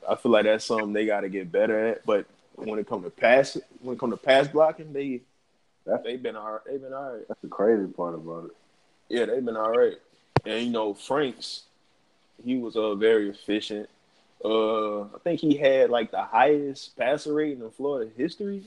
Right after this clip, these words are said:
Speaker 1: off that one game, if I'm not mistaken.
Speaker 2: He broke a school record.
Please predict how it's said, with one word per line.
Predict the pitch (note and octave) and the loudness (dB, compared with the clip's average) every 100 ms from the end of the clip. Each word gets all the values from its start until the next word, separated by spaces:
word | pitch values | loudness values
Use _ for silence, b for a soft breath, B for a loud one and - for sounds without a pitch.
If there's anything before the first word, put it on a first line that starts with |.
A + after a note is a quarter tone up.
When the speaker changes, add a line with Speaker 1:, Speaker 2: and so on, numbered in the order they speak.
| - | 0
Speaker 1:
off | C#3+ | 0
that | C3+ C3+ | 2 0
one | B2+ E3+ | 0 0
game, | C3+ D#3 A3 A#3+ A#3 | 0 0 0 -4 -10
if | - | -4
I'm | D3+ D3 | -4 0
not | C#3 | 0
mistaken. | C3+ - E3+ A3+ A3+ A3+ _ _ | 0 -2 0 0 -4 -14 _ _
Speaker 2:
He | - | -6
broke | - G#3+ - | -4 -4 -8
a | |
school | - G#2+ | -10 -6
record. | A2+ A#2 - | -4 -6 -8